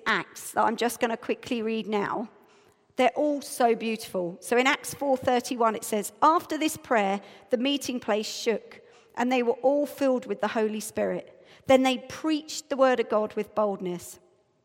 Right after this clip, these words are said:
Acts nine says, verse twenty-eight, "So Saul stayed with the apostles and went all around Jerusalem with them, preaching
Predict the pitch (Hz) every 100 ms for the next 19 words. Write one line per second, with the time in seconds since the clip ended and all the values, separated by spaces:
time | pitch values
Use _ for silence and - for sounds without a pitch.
0 | _ _ - 196 - 254 254 262 247 -
1 | 208 208 - - - - 233 226 - 240
2 | 240 233 202 - - - - 240 226 -
3 | 294 269 - - - 262 294 262 262 269
4 | 262 262 - - 196 190 - - 226 247
5 | 226 - 294 330 311 294 - 269 262 247
6 | 226 226 220 - 196 196 - 302 294 -
7 | - 220 190